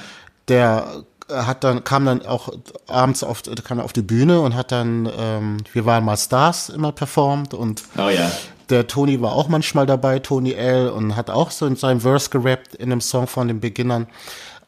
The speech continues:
Speaker 1: Also die haben gut zurückgegeben, ne? So, und, äh,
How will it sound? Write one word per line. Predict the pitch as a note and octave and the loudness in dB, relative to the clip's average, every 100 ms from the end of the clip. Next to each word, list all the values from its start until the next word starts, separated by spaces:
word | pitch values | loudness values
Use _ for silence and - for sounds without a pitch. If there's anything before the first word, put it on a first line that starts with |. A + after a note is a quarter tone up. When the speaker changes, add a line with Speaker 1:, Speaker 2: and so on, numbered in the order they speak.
| - | 2
Speaker 1:
Also | D3+ C#3 | 2 2
die | C#3 F3+ | 2 2
haben | D#3 D#3+ C#3+ - | 4 4 2 0
gut | C#3 C3 | -2 -2
zurückgegeben, | - A2+ A2+ - F#2+ F2+ F2+ F2+ A2+ | 0 -2 -2 -6 -8 -8 -8 -4 2
ne? | D3 D#3 C#3+ | 2 2 -4
So, | - A#2 G#2 | -6 -4 -2
und, | A2 A#2 A2+ | 0 0 0
äh, | G2 A#2+ A#2+ | -4 -2 -2